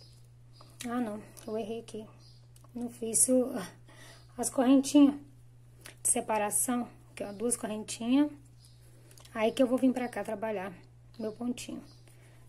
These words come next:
Dá licença, eu cedo aqui, trem. Aqui no meiozinho vou fazer um ponto alto.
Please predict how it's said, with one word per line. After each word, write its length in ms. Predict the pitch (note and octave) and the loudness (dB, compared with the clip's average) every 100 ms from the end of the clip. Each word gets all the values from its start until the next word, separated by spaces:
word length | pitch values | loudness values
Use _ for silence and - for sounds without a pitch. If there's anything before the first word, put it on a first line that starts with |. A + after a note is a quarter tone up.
| - | -12
Dá 80 | G#3+ | -10
licença, 460 | G#3 - B3+ A#3+ | -4 -2 -2 -4
eu 60 | G#3 | -8
cedo 300 | - B3+ - | -10 -10 -10
aqui, 280 | - - B3 | -12 -8 -10
trem. 480 | - - A#3 B3 A#3+ - - - - - | -10 -12 -8 -8 -10 -18 -20 -20 -20 -20
Aqui 140 | - | -12
no 80 | A3 | -6
meiozinho 480 | G#3 G#3 G3 F#3+ A#3 | -4 -4 -4 -6 -6
vou 80 | A3 | -6
fazer 280 | G#3 F#3+ G3+ | -8 -8 -8
um 100 | G#3 | -8
ponto 400 | - A#3+ - G3+ | -14 -18 -14 -10
alto. 760 | G3 G#3 A3 A3+ A#3+ C4 C4 | -6 -4 -2 -4 -6 -6 -6